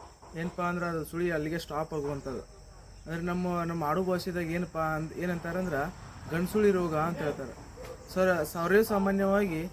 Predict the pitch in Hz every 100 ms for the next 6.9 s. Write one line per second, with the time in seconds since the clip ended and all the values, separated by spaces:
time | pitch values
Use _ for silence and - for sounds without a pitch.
0 | - - - 175 185 180 175 175 202 202
1 | 220 208 190 196 196 190 196 190 190 156
2 | 160 185 - - 147 175 202 - 170 156
3 | - 202 180 170 170 175 196 190 170 156
4 | - - 160 151 139 131 - - 135 156
5 | 160 165 165 170 156 165 151 147 147 156
6 | 156 143 139 135 127 120 127 -